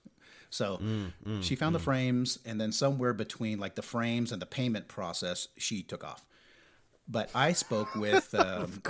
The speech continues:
Speaker 1: I,
Speaker 2: course.
Speaker 1: yeah, I, I, so I continued to speak with the salesperson,
Speaker 2: Mm-hmm.
Speaker 1: um, and she almost went directly to, like,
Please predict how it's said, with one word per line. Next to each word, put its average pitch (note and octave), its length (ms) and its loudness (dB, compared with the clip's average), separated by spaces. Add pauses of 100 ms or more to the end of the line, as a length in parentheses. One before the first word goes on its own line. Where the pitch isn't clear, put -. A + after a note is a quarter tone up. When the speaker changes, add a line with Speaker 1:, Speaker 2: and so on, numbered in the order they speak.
Speaker 1:
I, G#2 140 2
Speaker 2:
course. - 420 -2
Speaker 1:
yeah, E2+ 260 -2
I, B2 160 0 (280)
I, C#3 140 -4
so A#2 260 0
I C3+ 100 4
continued D3+ 460 2
to D3+ 100 -2
speak A2 400 -2
with G2+ 240 -8 (100)
the F#2+ 420 -4
salesperson, F#2 760 -4 (420)
Speaker 2:
Mm-hmm. G2+ 60 -4 (200)
Speaker 1:
um, F2 320 -6 (200)
and G2+ 480 -4 (140)
she F3 600 -2
almost A2+ 420 0
went G#2 340 -6
directly G2 760 -4
to, - 160 -6
like, F2+ 220 -4